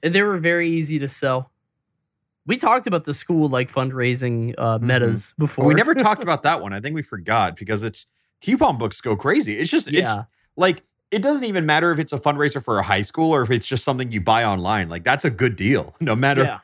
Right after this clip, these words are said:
Speaker 2: which way you chalk it up.
Speaker 1: Yeah, shit goes wild. It's, it's, uh, uh,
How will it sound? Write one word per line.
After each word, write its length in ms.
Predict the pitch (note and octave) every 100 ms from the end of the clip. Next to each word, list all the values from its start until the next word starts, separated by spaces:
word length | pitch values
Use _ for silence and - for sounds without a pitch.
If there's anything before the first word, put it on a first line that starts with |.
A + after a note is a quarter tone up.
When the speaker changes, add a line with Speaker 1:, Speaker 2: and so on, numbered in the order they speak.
| _ _ -
Speaker 2:
which 200 | C3+ C3+
way 120 | C3
you 140 | G#2+
chalk 340 | F#2+ A#2+ G#2 G2+
it 80 |
up. 260 | A#2+ A#2 - _ _
Speaker 1:
Yeah, 180 | D#3 B2+
shit 220 | A#2 E3
goes 220 | E3+ D3 B2
wild. 400 | B2 B2+ A2+ A#2 - - _ - -
It's, 340 | C#3+ D#3+ - -
it's, 360 | D#3 C#3+ -
uh, 80 | D3+
uh, 480 | D3 C#3+ C#3 D3